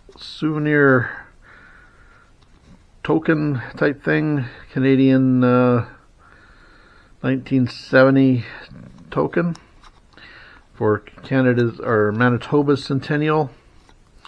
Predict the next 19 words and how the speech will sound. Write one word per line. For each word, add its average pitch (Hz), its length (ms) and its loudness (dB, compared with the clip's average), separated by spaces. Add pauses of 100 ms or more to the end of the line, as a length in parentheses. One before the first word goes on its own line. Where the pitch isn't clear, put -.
(560)
And 135 400 2
then 135 180 4
this 139 220 -2
one 135 440 2
is 120 260 -4
just - 460 -4
a, 110 720 -2
oh, 113 220 0
it's 101 180 -4
a 110 40 -2
Knott's 123 380 0
Berry 117 340 2
Farm 87 420 -4
token. 92 440 -8 (960)
So - 160 -12
nothing 127 360 0
too 123 120 0
special 113 460 0
there. 123 600 4